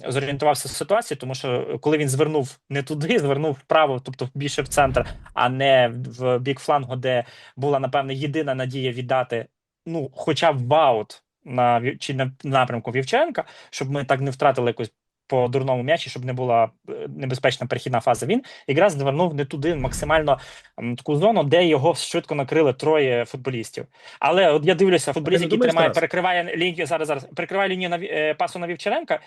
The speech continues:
Speaker 1: він Вівчаренка кидає, кидається, е, разом з двома партнерами на одного Тіаре.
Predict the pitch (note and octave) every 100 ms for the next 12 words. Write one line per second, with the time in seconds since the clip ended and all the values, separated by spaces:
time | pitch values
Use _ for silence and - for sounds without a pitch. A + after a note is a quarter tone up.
0 | _ D3+ F#3+ F#3 - G3+ G3+ F3 F#3 G3
1 | C#4+ G#3 _ _ - G3 A3+ G3 - F#3
2 | F3 - D3+ D3+ E3 F3 D#3+ D#3 D#3+ F3+
3 | F3+ E3 - G#3 F#3+ D#3 D#3+ E3 F3+ F3
4 | E3 D#3 A2+